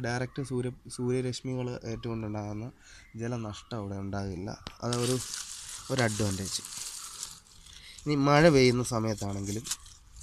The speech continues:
ഈ വെള്ളത്തുള്ളികൾ ഇതിൽ തട്ടിത്തെറിച്ച് പോകും, കൂടുതൽ excess water ഇതിൽ നിൽക്കില്ല.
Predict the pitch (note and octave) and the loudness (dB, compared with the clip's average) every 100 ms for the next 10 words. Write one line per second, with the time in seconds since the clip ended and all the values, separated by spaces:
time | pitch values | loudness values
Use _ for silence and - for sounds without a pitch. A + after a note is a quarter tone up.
0 | - - - - - - - - C#3 C3+ | -10 -10 -12 -20 -4 -2 0 0 0 2
1 | C3 C#3 C#3+ C3 C3 B2+ C#3 C3 A2 A2+ | 2 2 2 2 2 2 2 0 -4 -6
2 | - G2+ G2 D#2 - - - - - - | -8 -6 -8 -8 -12 -18 -16 -12 -12 -10
3 | - - C3+ C#3+ D3+ - - A2+ - C#3 | -4 4 4 4 2 -4 -8 -8 -6 -6
4 | - A2 A2 A2+ A#2+ G#2+ A2 G#2+ G2 - | -6 -6 -6 -6 -6 -4 -4 -6 -8 -8
5 | F#2+ | -10